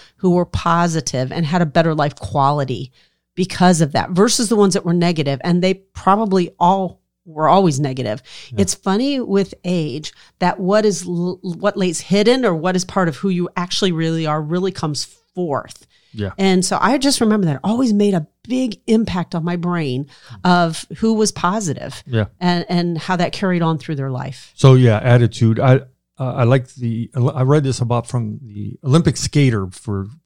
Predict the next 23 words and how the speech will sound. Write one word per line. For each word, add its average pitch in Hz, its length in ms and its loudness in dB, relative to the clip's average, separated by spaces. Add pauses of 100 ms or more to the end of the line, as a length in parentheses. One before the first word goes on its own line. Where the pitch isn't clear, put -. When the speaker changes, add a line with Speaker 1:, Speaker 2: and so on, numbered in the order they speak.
(140)
Speaker 2:
those 104 200 -6
who 104 100 -4
are 98 100 -2
a 98 60 -2
little 104 80 -4
bit 101 160 0
older. 113 240 6
They 110 80 6
remember 117 240 2
a 107 80 -2
guy 110 120 2
named 104 200 -2
Scott 123 280 0
Hamilton, 113 480 0
famous 127 520 0
Olympic 117 400 -4
skater. 120 520 2 (640)
And, 135 440 4
uh, 107 280 -2
the 147 100 -2
guy's 165 360 2
been 127 260 4
through 104 360 -2